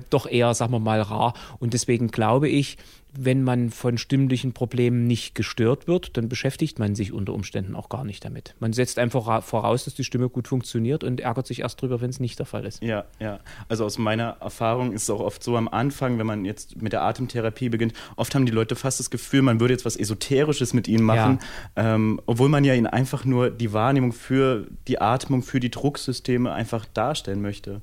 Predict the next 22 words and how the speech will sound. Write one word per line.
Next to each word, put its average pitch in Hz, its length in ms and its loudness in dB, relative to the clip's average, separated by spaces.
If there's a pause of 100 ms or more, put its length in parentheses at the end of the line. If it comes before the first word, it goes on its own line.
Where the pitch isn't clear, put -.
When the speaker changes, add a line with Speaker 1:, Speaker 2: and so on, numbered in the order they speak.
(100)
Speaker 1:
Das 143 220 2
ist 170 200 0
auch 143 140 -2
das, 147 220 0
was 139 140 2
uns 135 220 -2
Patienten 147 640 0
zuweilen 135 520 2
rückkoppeln. 147 600 2
Wo 127 140 4
haben 139 160 2
sie 135 140 2
uns 131 200 2
denn 98 220 2
da 110 240 4
oder 123 180 0
wo 110 120 2
haben 123 100 2
sie 117 80 0
mich 117 160 2
denn 101 160 2
dahin 143 300 4